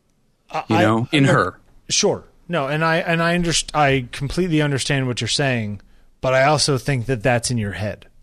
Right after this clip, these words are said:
Speaker 2: Absolutely, it is.
Speaker 1: Yeah.
Speaker 2: And, uh, absolutely. And it, but it, but it took some time to realize that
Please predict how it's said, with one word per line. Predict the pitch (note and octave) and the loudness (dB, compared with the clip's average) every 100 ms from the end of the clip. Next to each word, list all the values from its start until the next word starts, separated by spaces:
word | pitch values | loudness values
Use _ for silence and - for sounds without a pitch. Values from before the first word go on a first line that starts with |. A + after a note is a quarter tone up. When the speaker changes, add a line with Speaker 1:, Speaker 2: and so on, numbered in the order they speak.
| - _ | -20 _
Speaker 2:
Absolutely, | C#3 C3+ B2+ - C3+ C#3+ A#2+ | -6 -4 -6 -2 0 0 -4
it | F2+ | -6
is. | - - - _ _ _ | -12 -18 -20 _ _ _
Speaker 1:
Yeah. | A2 G#2 | -4 -2
Speaker 2:
And, | G2+ G2+ G2 | -2 -4 -4
uh, | A2 - A#2 - - | -6 -6 -12 -14 -6
absolutely. | A#2 A2 C3+ B2 - - _ _ - - | -4 -2 0 -2 -2 -12 _ _ -20 -4
And | C3+ B2 | 0 0
it, | C3 | 2
but | C#3 | 2
it, | C#3+ F3 C#3+ - | 0 -2 -8 -4
but | A#2+ D#3 A#2+ - | 2 2 2 0
it | C3+ - | -4 0
took | D3 - | -2 0
some | C3+ A#2 | 0 0
time | - C3+ B2+ B2 A#2+ A#2 _ _ _ _ _ _ _ _ _ _ _ _ - | 2 4 4 4 2 -2 _ _ _ _ _ _ _ _ _ _ _ _ -4
to | B2+ | -2
realize | A2 D#3 F#3 F2 E2 - | 2 4 4 0 -4 -6
that | D#2+ - | -6 -6